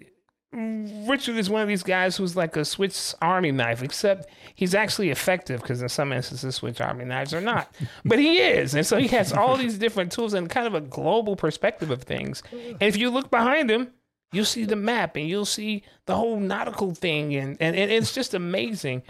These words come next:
with that. And behind me right now is a painting because I'm really into the arts and I love culture and that kind of thing. And this was not,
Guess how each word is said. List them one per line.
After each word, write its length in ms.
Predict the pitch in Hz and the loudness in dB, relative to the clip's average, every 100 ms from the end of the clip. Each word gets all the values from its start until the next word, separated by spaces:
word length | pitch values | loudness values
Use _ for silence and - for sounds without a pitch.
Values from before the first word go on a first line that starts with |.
| - - | -12 -2
with 220 | 220 226 | 0 2
that. 180 | 165 208 | 2 2
And 80 | |
behind 320 | 214 233 254 254 | 2 0 0 -2
me 120 | 254 | -2
right 240 | 226 202 | 0 0
now 220 | 185 180 185 | 2 0 2
is 120 | 180 | 0
a 60 | 180 | -2
painting 440 | - 220 220 165 | -4 -4 -2 -2
because 280 | 160 180 165 | -2 -2 -2
I'm 180 | 165 160 | -2 -4
really 320 | 208 220 190 | -4 -4 -4
into 240 | 190 180 | -4 -4
the 140 | 160 139 | -4 -2
arts 440 | 151 143 - - - | -2 -2 -6 -14 -4
and 200 | 156 147 | -2 -2
I 100 | 131 | -4
love 520 | 127 143 190 196 - | -4 -2 0 0 -4
culture 600 | - 202 202 175 151 131 | -2 -2 0 -4 -4 -2
and 160 | 127 160 | 0 2
that 200 | 190 175 | 0 0
kind 180 | 160 139 | -2 -2
of 100 | 139 | -2
thing. 200 | 156 160 | -2 -2
And 200 | 175 190 | -2 0
this 200 | 311 302 | 0 2
was 100 | 277 | 0
not, 340 | 240 262 - | 0 0 -2